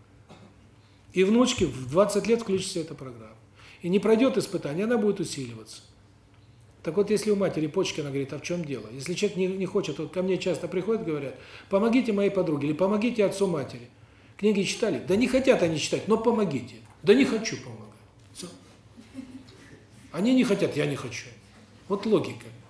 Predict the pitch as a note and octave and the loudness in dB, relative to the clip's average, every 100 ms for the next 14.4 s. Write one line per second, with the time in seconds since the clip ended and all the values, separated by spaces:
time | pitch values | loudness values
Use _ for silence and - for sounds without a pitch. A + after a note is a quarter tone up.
0 | - - - - D#3 E3+ F#3 C4+ C4+ - | -20 -20 -20 -10 0 2 4 4 4 2
1 | G3 D3+ C#3+ E3 F3 A3 G#3 F3 - F#3 | 6 6 6 0 -2 -2 -2 -4 -4 0
2 | A3+ F#3+ D#3 - C#3 C#3 A#2 G#2 - - | 0 0 -4 -4 -8 -8 -10 -14 -18 -20
3 | - - - - - - F3 F3 G3+ - | -20 -20 -20 -20 -16 -2 0 2 2 2
4 | F3+ F3+ D#3+ D#3 D#3+ E3 A3+ A3 G#3+ A3+ | 2 0 -2 -10 -4 0 2 2 2 4
5 | G#3 F3 G3 A3+ E3+ C3+ C#3+ A#2 A#2 C3+ | 2 2 2 2 0 -6 -8 -10 -8 -8
6 | C#3+ D3 B2+ - C#3+ E3 D#3+ - D3+ - | -8 -10 -10 -8 -2 0 -2 -4 -6 -4
7 | D#3+ E3+ G3 G3 D#3+ E3+ D3 F3 D#3+ C#3+ | 0 6 6 6 4 0 -2 0 0 -2
8 | - C3+ D#3 E3 D#3 D#3+ D3+ C3+ B2 A#2 | -4 -6 -2 -2 -2 -2 -2 -4 -8 -14
9 | - - - - - - - - C#3 C#3+ | -20 -20 -20 -20 -20 -20 -20 -18 -16 -10
10 | - F#3 B3 B3 A3 A#3+ G#3 G3 F#3 F#3 | -6 0 2 4 4 2 2 0 0 0
11 | G3 F#3 B2+ G#2 - - - - - - | 0 -4 -6 -10 -20 -20 -20 -20 -18 -6
12 | D#3 D#3 G3+ G3 - D#3+ D#3 - G3+ F#3 | -2 2 2 2 0 -4 -4 -2 -2 -2
13 | - D3 D#3 D3 A2 D3 E3+ D3+ - D3 | -8 -10 -10 -14 -10 -8 -6 -8 -10 -12
14 | - G#3+ D3+ | -12 -12 -12